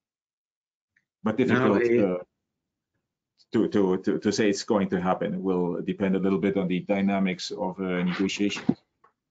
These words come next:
Speaker 2: Just one, um, last question, which was posed in a written form because we're running out of time, unfortunately.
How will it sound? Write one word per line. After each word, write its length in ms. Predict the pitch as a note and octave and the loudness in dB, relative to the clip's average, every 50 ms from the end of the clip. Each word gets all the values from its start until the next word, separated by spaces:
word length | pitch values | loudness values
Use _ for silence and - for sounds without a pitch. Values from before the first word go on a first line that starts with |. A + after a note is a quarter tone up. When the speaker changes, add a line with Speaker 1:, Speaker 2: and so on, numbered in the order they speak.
| _ _ _ _ _ - _ _ _ _ - D3 | _ _ _ _ _ -20 _ _ _ _ -4 -4
Speaker 2:
Just 180 | D3 D3 - D3 | -4 -4 -2 0
one, 280 | D3 D3+ D#3 E3 E3 D#3+ D3+ C#3+ | 2 2 4 4 2 2 2 0
um, 320 | C3+ C3 B2+ A#2+ A#2 A#2+ G#2+ F2+ E2+ E2+ D#2 B1 A1+ - G#2 A#2 | 0 0 2 2 2 0 0 -2 -2 -4 -6 -6 -4 -2 0 2
last 280 | C3 C#3+ D3 - - - | 2 0 0 -4 -6 -2
question, 340 | C#3 C3+ C3 C3 - C3 A2+ | -2 -2 -2 -2 -2 0 2
which 180 | A2 A2 - | 2 0 0
was 140 | - G#2 - | -4 -10 -10
posed 460 | _ - B2 A#2+ A#2 A2+ G#2+ - - | _ -4 0 2 2 2 2 0 -4
in 100 | F#2 A2 G#2 | -4 -4 -2
a 60 | G2+ | 0
written 300 | G2+ A#2 B2+ - - A#2 | 2 0 0 0 -2 -6
form 240 | A2 - G#2+ G2+ G2 | -6 -4 -2 0 0
because 300 | G2 F#2+ F#2 G2 F#2 F2+ | 0 0 -2 -2 -4 -2
we're 180 | F#2+ F#2 F#2+ G#2 | 0 0 2 2
running 200 | A2+ A#2+ A#2+ A2+ G#2 | 2 2 2 0 0
out 140 | G2 F#2+ | 0 -2
of 100 | F2+ F2+ | -2 -4
time, 240 | - - G#2 G2 G2 | -4 -4 -2 0 0
unfortunately. 640 | F#2 F2+ F2+ - F2+ F2 - - F#2 - D#2 F#2+ G2 | -2 -2 -4 -6 -8 -8 -6 -8 -10 -6 -6 -6 -6